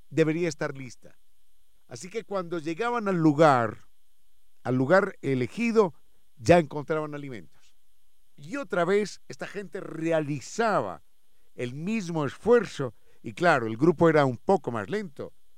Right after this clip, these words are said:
Hay que suponer que había mujeres, que había niños, que había ancianos, y los más rápidos iban, sembraban y regresaban, y calculaban el tiempo de marcha para que cuando llegaran encontraran alimento.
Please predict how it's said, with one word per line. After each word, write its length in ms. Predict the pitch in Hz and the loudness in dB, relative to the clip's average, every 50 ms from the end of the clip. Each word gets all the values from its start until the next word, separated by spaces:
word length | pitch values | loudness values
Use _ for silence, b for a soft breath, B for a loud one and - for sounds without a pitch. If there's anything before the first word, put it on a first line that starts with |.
| - - - | -20 -20 -18
Hay 100 | - 95 | -18 -14
que 120 | - 147 139 | -10 -8 -8
suponer 320 | 135 123 - 127 135 135 | -6 -4 -4 -2 -2 0
que 100 | 120 147 | 2 2
había 180 | 127 135 131 120 | 2 4 2 0
mujeres, 720 | 113 101 - - 175 208 202 196 185 165 123 98 - - | -2 -4 -6 -4 -2 -2 0 -2 -4 -6 -8 -12 -16 -14
que 120 | - 104 | -12 -10
había 200 | 104 117 113 107 | -8 -6 -6 -4
niños, 540 | 113 180 233 220 190 165 131 110 98 - - | -4 -4 -2 -2 -4 -4 -6 -8 -10 -10 -12
que 80 | - | -12
había 160 | 92 107 110 107 | -10 -10 -10 -10
ancianos, 760 | 101 - - 190 233 233 202 165 160 165 151 - - - - - - - - - - - - - - - - b b b b b b b b | -12 -6 -2 0 2 2 2 2 0 -2 -4 -6 -10 -18 -20 -20 -20 -20 -20 -20 -20 -20 -20 -20 -20 -20 -20 b b b b b b b b
y 60 | 139 | 2
los 160 | 151 165 170 | 2 4 4
más 160 | 208 226 233 | 4 2 2
rápidos 580 | - 226 214 - - 220 214 202 185 - - - - | 4 4 2 2 2 2 2 4 2 2 0 -6 -8
iban, 480 | - 233 240 233 170 175 185 196 196 - - | -2 0 2 4 6 6 4 4 0 -6 -6
sembraban 600 | - 139 135 135 180 196 202 202 202 196 185 - - - | -4 -2 0 4 4 6 6 6 4 2 0 -2 -12 -14
y 100 | - 139 | -12 -10
regresaban, 840 | 123 143 165 202 190 160 147 131 - 143 135 123 101 85 73 65 - - - - - - - - - - - - - - - - - - | -8 -6 -4 -4 -4 -4 -6 -8 -6 -4 -2 -2 -2 -4 -8 -12 -16 -20 -20 -20 -20 -20 -20 -20 -20 -20 -20 -20 -20 -20 -20 -16 -12 -10
y 100 | 147 - | -8 -2
calculaban 640 | - 175 160 - - 156 156 170 170 175 175 170 | 0 2 2 2 2 4 6 6 6 6 4 2
el 140 | 165 156 123 - | 0 -2 -4 -2
tiempo 400 | - 165 180 170 139 160 175 160 | -2 -2 -2 0 -2 -2 0 0
de 80 | 143 | 0
marcha 460 | 139 170 202 - - - - 202 208 - - - - - - - - - | 0 0 0 0 -2 -2 -4 -4 -4 -6 -10 -18 -20 -20 -20 -18 -10 -6
para 140 | - 117 - | -6 -6 -6
que 100 | - - | -6 -8
cuando 240 | - 131 120 117 | -8 -6 -6 -6
llegaran 380 | 110 117 110 135 143 147 147 135 | -8 -8 -6 -6 -6 -6 -6 -10
encontraran 760 | 127 117 95 - 110 107 95 - 127 131 131 131 127 120 120 | -12 -12 -12 -10 -10 -10 -8 -6 -2 -2 0 0 -2 -4 -6
alimento. 460 | 120 123 123 123 120 98 - - | -6 -8 -8 -8 -10 -12 -14 -16